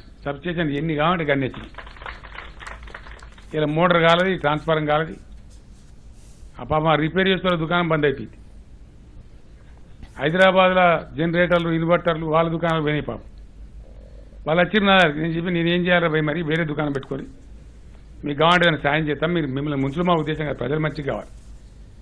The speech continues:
ఆ బాధ పోయింది, ఇప్పుడు ఆ పీడ పోయింది, ఇక రాదు తెలంగాణకు కరెంట్, ఆ పాత పీడ రాదు, ఎట్టి పరిస్థితులు రానియం.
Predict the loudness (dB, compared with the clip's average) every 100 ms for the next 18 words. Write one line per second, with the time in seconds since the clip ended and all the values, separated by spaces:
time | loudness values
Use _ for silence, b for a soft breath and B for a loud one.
0 | -20 -16 0 4 8 8 6 4 2 2
1 | 2 2 0 0 0 0 2 4 6 6
2 | 4 -6 -20 -20 -20 -20 -20 -20 -18 -8
3 | -2 0 2 0 -2 -4 -4 -2 -4 -2
4 | -2 -4 -6 -14 -20 -20 -20 -14 -6 -2
5 | 2 4 2 -4 -20 -20 -20 -20 -20 -20
6 | -16 -10 -4 0 2 2 0 0 -6